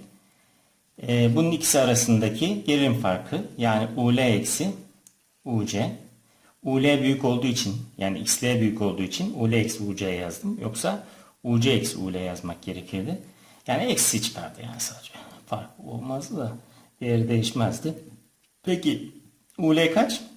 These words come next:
Yüz seksen. U C kaç? Yüz. Çıkartınca kaç çıkıyor? Seksen. Çarpınca kaç çıkar? Bin altı yüz birimi ne arkadaşlar?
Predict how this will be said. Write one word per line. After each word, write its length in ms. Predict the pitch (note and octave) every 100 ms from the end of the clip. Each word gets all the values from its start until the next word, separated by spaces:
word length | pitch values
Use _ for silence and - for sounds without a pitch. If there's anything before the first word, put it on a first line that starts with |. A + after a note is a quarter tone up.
| -
Yüz 180 | D3+ -
seksen. 320 | C3 - F#2+ F2 - _ _ _ - -
U 140 | D3+
C 180 | D3 D3+
kaç? 340 | E3+ A3 - - -
Yüz. 280 | A#2 G#2 - - - _ _ _ _ _ _ _ -
Çıkartınca 640 | - C#3+ C#3+ C#3+ C#3 C#3+
kaç 160 | D#3 -
çıkıyor? 320 | - - F3
Seksen. 400 | - A#2+ - - - -
Çarpınca 480 | F3 D#3+ C#3 B2
kaç 180 | A#2 A2+
çıkar? 380 | - C#3+ G3 - - _ _ _ _ _ _
Bin 420 | C#3+ B2 - - - - -
altı 380 | B2+ A#2 -
yüz 440 | A2+ D3+ - - - - - - -
birimi 280 | C#3 C#3+ C3+
ne 80 | A#2
arkadaşlar? 720 | G#2 A2 G2+ - D#3+ G3 -